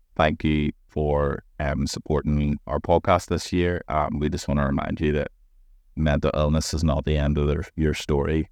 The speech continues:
and, um, there's so much more to come for you and for me.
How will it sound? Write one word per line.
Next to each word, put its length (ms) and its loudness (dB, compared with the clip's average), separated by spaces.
and, 380 -2
um, 420 -4
there's 140 -4
so 160 -2
much 240 -4
more 140 0
to 60 -2
come 240 -4
for 140 -2
you 300 0
and 100 -2
for 120 -2
me. 220 -2